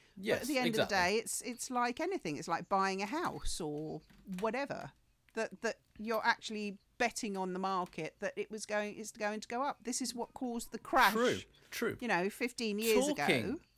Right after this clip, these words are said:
Speaker 1: So there we go.
Speaker 2: Talk, talking,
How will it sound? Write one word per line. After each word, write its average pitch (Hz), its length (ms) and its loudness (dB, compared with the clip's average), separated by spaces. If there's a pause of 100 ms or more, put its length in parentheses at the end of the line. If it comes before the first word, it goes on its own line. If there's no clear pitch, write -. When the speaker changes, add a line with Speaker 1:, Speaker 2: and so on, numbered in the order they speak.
(440)
Speaker 1:
So 247 480 2 (100)
there 427 120 -4
we 220 60 -2
go. 190 200 -4
Speaker 2:
Talk, 247 300 2 (360)
talking, 233 520 4